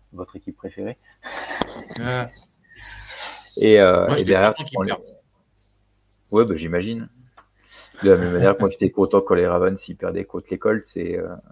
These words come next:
Speaker 1: ou quand Pittsburgh, euh, se fait déboîter aussi. Mais, euh, et on parle même pas de Cleveland. Euh,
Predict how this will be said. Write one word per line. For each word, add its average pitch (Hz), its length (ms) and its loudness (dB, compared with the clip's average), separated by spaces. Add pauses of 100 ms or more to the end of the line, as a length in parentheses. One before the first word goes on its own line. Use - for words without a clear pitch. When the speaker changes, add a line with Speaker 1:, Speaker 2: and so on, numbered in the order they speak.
(640)
Speaker 1:
ou 98 80 -12
quand 98 180 -8
Pittsburgh, 95 560 -4
euh, 92 720 -6
se - 100 -20
fait 90 140 -10
déboîter 90 340 -6
aussi. 113 300 -10 (920)
Mais, 104 300 4
euh, 95 400 2 (1200)
et 113 40 0
on 104 60 2
parle 87 180 2
même 80 140 -10
pas 87 80 -10
de - 60 -12
Cleveland. 104 300 -10 (920)
Euh, 95 640 -4